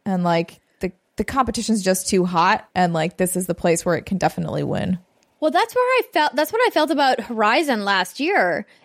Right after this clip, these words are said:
Speaker 2: And we picked God of War because the, the traversal and puzzles in God of War were so perfectly done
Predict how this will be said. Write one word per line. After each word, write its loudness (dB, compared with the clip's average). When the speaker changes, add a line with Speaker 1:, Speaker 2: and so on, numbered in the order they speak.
Speaker 2:
And 4
we 2
picked -2
God 2
of -4
War 2
because 0
the, 0
the -2
traversal 0
and 2
puzzles 2
in 0
God 6
of 0
War 4
were -2
so 0
perfectly -2
done 0